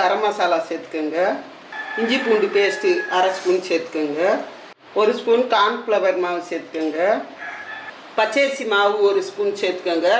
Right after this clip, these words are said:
நல்லா மொறு மொறுன்னு இருக்கும் பச்சரிசி மாவு சேர்த்து செஞ்சீங்கன்னா. தேவையான அளவு உப்பு சேர்த்துக்கோங்க. இப்போ இது, இந்த எல்லாத்தையும் சேர்த்துட்டு கொஞ்சமா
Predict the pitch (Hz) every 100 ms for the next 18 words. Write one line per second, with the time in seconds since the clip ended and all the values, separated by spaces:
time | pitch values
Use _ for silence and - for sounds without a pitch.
0 | 220 190 202 196 190 196 196 190 196 180
1 | 160 180 202 226 - - 185 - 208 202
2 | 180 170 165 185 180 180 175 156 165 156
3 | 151 151 151 165 220 - - - 240 254
4 | 247 247 233 226 233 269 262 - - 196
5 | 180 - 170 165 180 240 - - - -
6 | - 214 220 214 220 208 202 214 226 240
7 | 247 247 240 214 214 220 208 240 311 -
8 | 220 226 254 254